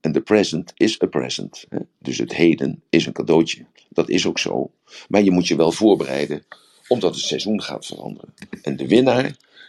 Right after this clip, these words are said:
die bereidt zich voor in het seizoen op het volgende seizoen. Is dat duidelijk als ik dat zo vertel? En zal ik dat zo direct met wat voorbeelden aanreiken?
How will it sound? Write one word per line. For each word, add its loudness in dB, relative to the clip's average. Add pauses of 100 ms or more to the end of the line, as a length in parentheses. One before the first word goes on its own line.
(160)
die 2 (240)
bereidt 2
zich -8
voor 2 (420)
in 4
het 2
seizoen 0 (340)
op 0
het -6
volgende -2
seizoen. -12 (1600)
Is 0
dat 2
duidelijk 4
als -4
ik -14
dat -4
zo -2
vertel? -6
En -8
zal -4
ik -6
dat -4
zo -2
direct -4
met -10
wat -6
voorbeelden 2
aanreiken? -4